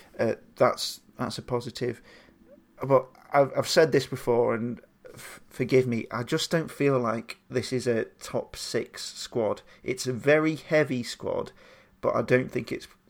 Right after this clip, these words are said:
quite fully balanced enough. I think there are easily, uh, five or six teams that are better than us. I think we're gonna finish eleventh this season,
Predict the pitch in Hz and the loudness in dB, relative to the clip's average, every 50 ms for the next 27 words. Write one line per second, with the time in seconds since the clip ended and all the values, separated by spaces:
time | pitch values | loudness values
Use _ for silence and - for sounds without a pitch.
0 | - - - - - 127 127 123 127 - - - 123 120 123 117 - - 120 117 | -16 -14 -10 -4 -2 0 0 -2 -4 -6 -8 -4 -2 -2 -2 -2 -2 2 2 2
1 | 117 117 113 113 - - - 117 117 113 117 110 - - - 113 - - 123 120 | 2 2 -2 -4 -6 -8 -6 -4 -4 -4 -4 -6 -4 -4 -4 -4 -2 -4 -4 -4
2 | - 107 117 120 110 117 117 - - - 131 131 131 127 113 - 123 120 120 113 | -2 -2 0 0 0 -2 -4 -4 -4 -4 -2 0 0 -2 0 0 0 0 0 0
3 | 113 107 - _ - - - - - _ _ _ _ _ - - 117 110 113 110 | -2 -4 -8 _ -20 -20 -20 -20 -20 _ _ _ _ _ -6 -4 -2 -2 -2 -2
4 | 117 110 101 - _ _ _ _ _ _ - - - 131 127 123 117 127 127 - | -2 -4 -4 -8 _ _ _ _ _ _ -8 0 4 4 4 4 4 0 -2 -2
5 | - 117 - - - - - - - _ _ _ _ _ _ _ _ _ _ _ | -2 -4 -4 -4 -8 -8 -8 -8 -10 _ _ _ _ _ _ _ _ _ _ _
6 | _ _ - - - 131 120 110 113 113 117 - - - - 107 - 120 113 - | _ _ -10 -6 -2 -2 0 0 0 0 2 0 0 0 0 0 2 2 2 2
7 | 110 98 110 107 110 113 117 117 113 - - - - - - 110 110 - - - | 2 -2 -2 -2 -2 -2 -2 -4 -4 -8 -14 -20 -20 -12 -6 -6 -6 -4 -2 -2
8 | 131 131 131 - - - _ _ _ _ _ - 127 123 131 127 131 120 120 113 | -2 -2 -4 -8 -16 -20 _ _ _ _ _ -8 -2 -2 0 2 2 0 0 -2
9 | - 117 117 113 - - 117 117 117 113 117 113 - - 110 - - 120 113 110 | -4 -4 -6 -4 -2 -2 -2 -2 -2 -2 -6 -8 -8 -8 -8 -6 -6 -6 -6 -6
10 | 117 | -8